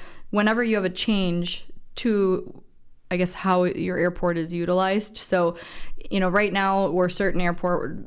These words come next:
uh, mostly general aviation and business travelers right at the moment. Obviously, we don't have air service. Um, it, we're, and we're finishing up the master plan because there's an, there was a need for it after a, a twenty-year period. And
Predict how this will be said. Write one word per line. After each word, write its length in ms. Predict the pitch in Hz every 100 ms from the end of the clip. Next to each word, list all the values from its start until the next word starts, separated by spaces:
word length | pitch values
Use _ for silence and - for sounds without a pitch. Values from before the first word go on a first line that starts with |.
| -
uh, 160 | 156
mostly 400 | 160 175 180 202
general 460 | 180 185 175 175 170
aviation 520 | 170 170 175 175 180
and 140 | 165
business 400 | - 226 214 214
travelers 560 | - 214 196 196 196 196
right 100 | 185
at 100 | 170
the 40 |
moment. 240 | 180 180 175
Obviously, 300 | 160 165 165
we 80 | 160
don't 160 | 160
have 180 | 160 156
air 120 | 156
service. 500 | - 214 196 196 196 - - - -
Um, 340 | - 156 165 - - - -
it, 80 |
we're, 140 | 110 180
and 180 | 180 170
we're 80 | 165
finishing 420 | 208 190 180 196
up 140 | 175
the 60 | 170
master 400 | 185 220 240 180
plan 300 | - 170 165
because 320 | 165 180 165
there's 200 | 175 170
an, 180 | 175 -
there 120 | 170
was 140 | 165 170
a 60 |
need 260 | 180 185 180
for 280 | - 165 160
it 220 | 165 -
after 500 | 160 160 160 160 156 -
a, 120 | 170 - -
a 100 | -
twenty-year 440 | - 165 156 170
period. 720 | 170 - 208 196 190 185 180 185 - - -
And 500 | - 196 190 180 180